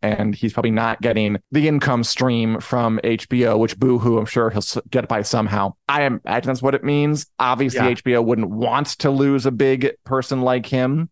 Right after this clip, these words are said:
Speaker 1: I imagine that when the writer's strike is over, if it's
Speaker 2: Yeah.
Speaker 1: ever over, 'cause I mean, it, again, it's possible that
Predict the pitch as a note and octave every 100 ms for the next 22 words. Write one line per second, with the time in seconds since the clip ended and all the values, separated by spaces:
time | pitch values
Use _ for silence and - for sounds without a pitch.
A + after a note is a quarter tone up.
0 | _ D3 D#3+ F3 F#3 F3 D#3 C3 C3+ C#3
1 | C3 B2 B2 A#2 - A#2+ G#2+ G#2+ A2 G2+
2 | G#2+ - G#3+ F#3+ - - C3 B2 A2+ A2+
3 | G#2+ - F#2 G2+ G#2 - A#2 B2 A#2 G2+
4 | - A#2+ G#2+ - - D#3+ F3+ B2 G#2+ -
5 | - _ _ -